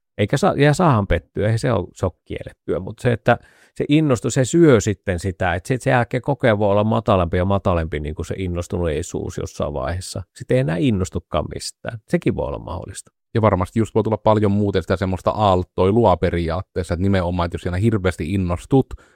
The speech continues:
Speaker 2: ja sitten joku juttu ei tuu, niin sit se periaatteessa niin kuin rymähät just sitä kovempaa alas.
Speaker 1: Mhm.
Speaker 2: Niin periaatteessa, niin kuin, että on se siinäkin ehkä ihan, että vaikka se voi kuulostaa siltä, että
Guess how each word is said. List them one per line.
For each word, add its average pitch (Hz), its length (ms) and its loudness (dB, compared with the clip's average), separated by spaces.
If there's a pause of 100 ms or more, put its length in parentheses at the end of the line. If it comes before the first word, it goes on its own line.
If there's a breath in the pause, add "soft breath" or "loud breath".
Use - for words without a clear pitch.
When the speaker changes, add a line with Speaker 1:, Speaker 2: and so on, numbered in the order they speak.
(120)
Speaker 2:
ja 98 160 4
sitten 92 460 0
joku 98 240 2
juttu 98 280 4
ei 90 100 2
tuu, 101 200 4
niin 90 100 0
sit 82 100 -8
se 98 100 2
periaatteessa 90 340 -2
niin 92 60 2
kuin 98 100 2
rymähät 92 380 4
just 87 160 -4
sitä 85 180 -4
kovempaa 85 600 -4
alas. 80 440 -2 (200 soft breath)
Speaker 1:
Mhm. 98 120 -6
Speaker 2:
Niin 95 120 0
periaatteessa, 98 680 0
niin 92 80 -4
kuin, 92 80 0
että 90 160 -6
on 92 140 -4
se 95 220 -4 (140)
siinäkin 98 460 2
ehkä 90 200 -4
ihan, 90 260 -2
että 92 100 -4
vaikka 95 220 0
se 101 100 0
voi 98 120 6
kuulostaa 98 500 2
siltä, 87 280 -6
että 92 220 -4